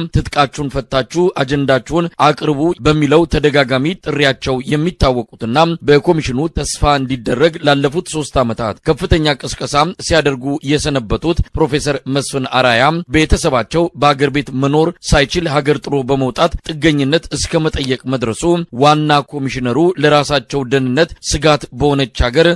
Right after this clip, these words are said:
ሌላውን ዜጋ ለማሳመን በዚህን ያህል ርቀት መሄዳቸው ለሰሚው ግራ የሚያጋባ ሆኗል። የአንከር ሚዲያ ምንጮች እንደሚገልጹት ሁሉም ኮሚሽነሮች በኮሚሽኑ ተልዕኮ እምነት የላቸውም።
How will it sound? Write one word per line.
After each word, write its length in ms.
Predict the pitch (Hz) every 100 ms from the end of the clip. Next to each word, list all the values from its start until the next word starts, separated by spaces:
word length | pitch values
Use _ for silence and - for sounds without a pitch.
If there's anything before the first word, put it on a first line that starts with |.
| -
ሌላውን 440 | 120 156 147 139 139
ዜጋ 220 | 113 131 147 156 165 139
ለማሳመን 640 | 143 143 139 127 120 151 165 117
በዚህን 380 | 143 123 180
ያህል 180 | 151 127
ርቀት 300 | 123 127 160 - 127
መሄዳቸው 680 | 139 147 127 104 - 156 170 - 127
ለሰሚው 600 | 147 143 117 131 131 170 -
ግራ 180 | 120 147 147 147 -
የሚያጋባ 640 | 143 151 156 147 127 147 127 165
ሆኗል። 360 | 120 101 120 110 87 120
የአንከር 380 | 135 135 165 165 139
ሚዲያ 220 | 139 143
ምንጮች 360 | 135 127 135 139
እንደሚገልጹት 480 | 127 123 123 117 110 170 175 -
ሁሉም 360 | 139 175 185 208
ኮሚሽነሮች 640 | 160 139 135 120 104 101 -
በኮሚሽኑ 540 | 117 139 156 147 131 135 175 175
ተልዕኮ 360 | 147 139 135 151 165 -
እምነት 320 | 156 160 170 165
የላቸውም። 600 | 113 98 92 - 123 110